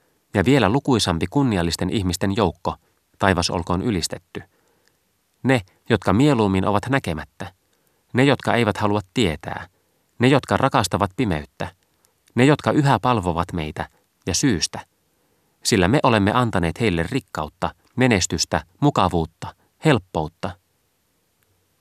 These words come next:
Heidän luokseen me menemme. Teidät me jätämme. Tulkaa, sisaret, tulkaa. Tämä paikka ei ole meitä varten.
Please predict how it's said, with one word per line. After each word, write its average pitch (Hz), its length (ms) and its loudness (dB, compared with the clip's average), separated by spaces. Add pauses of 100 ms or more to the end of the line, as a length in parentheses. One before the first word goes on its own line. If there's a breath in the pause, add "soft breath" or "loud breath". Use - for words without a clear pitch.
(120)
Heidän 143 360 4
luokseen 95 580 0
me 104 100 2
menemme. 82 480 -2 (500)
Teidät 131 340 4
me 107 100 2
jätämme. 78 560 -2 (840)
Tulkaa, 127 420 4
sisaret, 82 540 -2
tulkaa. 82 540 0 (640)
Tämä 151 240 4
paikka 120 380 2
ei 110 120 2
ole 95 140 2
meitä 98 340 -2
varten. 87 420 -2